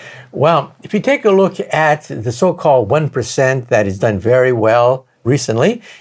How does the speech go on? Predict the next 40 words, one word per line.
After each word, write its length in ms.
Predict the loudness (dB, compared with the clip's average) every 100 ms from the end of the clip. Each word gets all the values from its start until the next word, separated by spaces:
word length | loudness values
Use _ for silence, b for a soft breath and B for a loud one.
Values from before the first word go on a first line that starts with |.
| B
you 120 | 0
realize 400 | 2 2 2 2
that 180 | 0 0
it's 140 | 2
actually 280 | 0 0 -4
thirty 320 | -2 -2 -2
percent. 540 | -4 -8 -8 -8 -8 -14 b b b
Thirty 200 | 0 0
percent 320 | 0 0 2
have 120 | 0 0
done 220 | -2 0
very 260 | 0 0
well 240 | 2 2 2
economically. 680 | 0 -2 0 -2 -6 -12 -12 b b
The 80 | -2
bottom 300 | 2 2 2
seventy 420 | 0 0 0 -2
percent 460 | -2 -2 0 -2 0
have 160 | 0 0
either 240 | 0 0
held 340 | 0 0 0
steady 560 | 0 0 2 2 0 -6 b b -6
or 120 | -4
fallen 360 | -2 -2 -2
behind. 480 | -4 -4 -2 -4 -6 -8
Now, 140 | -6 0
why? 480 | 2 2 0 -4 -16 B B B
Well, 340 | 0 2 2 0
thirty 220 | 0 0
percent 560 | -2 -6 -4 -2 0 -2
is 140 | 0
also 300 | 2 0 0
the 120 | 0 0
number 320 | 0 0 0
of 120 | 0
people 260 | -4 -2 -2
who 120 | 0
graduate 540 | 0 0 0 -2 0
from 160 | -2 -6
college. 720 | -2 0 0 -2 -6 -20 -20